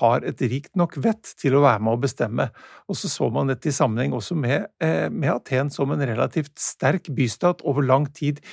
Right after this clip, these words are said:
i sin samtid. Til slutt ble nedkjempet av, av, eh, Philip av Makedonia, og etter hvert Alexander og hans, og de store,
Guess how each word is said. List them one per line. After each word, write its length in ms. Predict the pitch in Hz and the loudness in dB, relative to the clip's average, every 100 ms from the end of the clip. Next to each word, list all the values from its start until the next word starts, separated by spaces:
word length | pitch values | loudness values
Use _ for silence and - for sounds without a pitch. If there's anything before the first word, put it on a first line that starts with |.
| - | -8
i 80 | 143 | -4
sin 320 | - - 131 | -2 0 0
samtid. 540 | - 113 90 135 120 - _ _ | 2 -2 -2 -6 -6 -10 _ _
Til 140 | - 120 | -10 -6
slutt 220 | - - | -2 -2
ble 140 | - 113 | 0 0
nedkjempet 640 | 113 113 - 123 - 147 | 0 -4 -2 -2 -2 -2
av, 220 | 117 104 113 - - - - - | 0 0 -2 -8 -18 -16 -18 -8
av, 320 | 104 110 131 - | -4 -2 -2 -2
eh, 240 | 110 147 | -2 -2
Philip 440 | - 127 104 123 131 | -2 -2 -2 -2 0
av 80 | 120 | 0
Makedonia, 680 | 110 131 117 110 127 151 151 | -2 2 2 4 2 2 2
og 480 | 143 131 131 139 139 | 0 0 0 0 -4
etter 160 | - | -2
hvert 160 | 131 - | -2 0
Alexander 560 | 123 120 127 110 123 135 | 0 0 0 0 2 2
og 20 | |
hans, 220 | 123 120 - - | 0 -4 -8 -8
og 220 | - 127 135 | -6 -4 -4
de 80 | |
store, 560 | 120 185 131 101 131 | -4 -4 -4 -2 -2